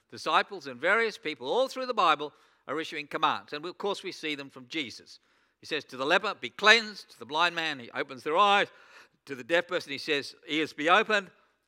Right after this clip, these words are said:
Again and again, Jesus issues commands. If you go through the New Testament particularly, you see people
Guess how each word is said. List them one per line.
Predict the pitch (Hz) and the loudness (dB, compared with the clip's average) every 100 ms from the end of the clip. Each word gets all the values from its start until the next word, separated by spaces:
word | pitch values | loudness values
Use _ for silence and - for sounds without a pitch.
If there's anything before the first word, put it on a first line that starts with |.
| _ _ _ _ _ | _ _ _ _ _
Again | 117 160 190 | 2 6 6
and | 180 165 | 4 -2
again, | 147 160 156 | 2 0 0
Jesus | 156 165 147 147 | -4 -6 -6 -14
issues | 147 127 139 - | -16 -14 -14 -14
commands. | - 135 113 - _ | -10 -6 -6 -6 _
If | 123 127 | -20 -18
you | |
go | 117 160 208 | 0 2 2
through | - 226 | -2 -8
the | 185 | -8
New | 156 | -10
Testament | 147 220 220 208 160 | -6 -6 -6 -8 -14
particularly, | 135 - 208 214 196 180 _ _ _ | -14 -14 -12 -6 -6 -6 _ _ _
you | 139 139 | -10 -10
see | - 160 | -6 -6
people | - 208 226 208 | 0 0 0 -6